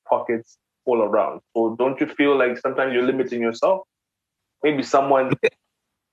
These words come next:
Speaker 1: in your hood
Speaker 2: look, look
Speaker 1: might
Speaker 2: at
Speaker 1: like your music. Uh.
Speaker 2: I get that.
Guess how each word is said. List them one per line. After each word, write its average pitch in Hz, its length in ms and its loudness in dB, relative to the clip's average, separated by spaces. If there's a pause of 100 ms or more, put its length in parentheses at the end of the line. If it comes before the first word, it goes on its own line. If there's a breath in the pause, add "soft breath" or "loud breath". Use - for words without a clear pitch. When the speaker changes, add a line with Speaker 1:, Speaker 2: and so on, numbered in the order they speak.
(340)
Speaker 1:
in 147 100 2
your 123 160 4
hood 156 200 4
Speaker 2:
look, - 0 -
look 190 120 2
Speaker 1:
might 202 120 4
Speaker 2:
at - 60 -4
Speaker 1:
like 127 220 0
your 120 80 -4
music. 113 340 -6 (260)
Uh. 117 180 -2 (1080)
Speaker 2:
I 135 80 6
get 147 260 0
that. 127 260 2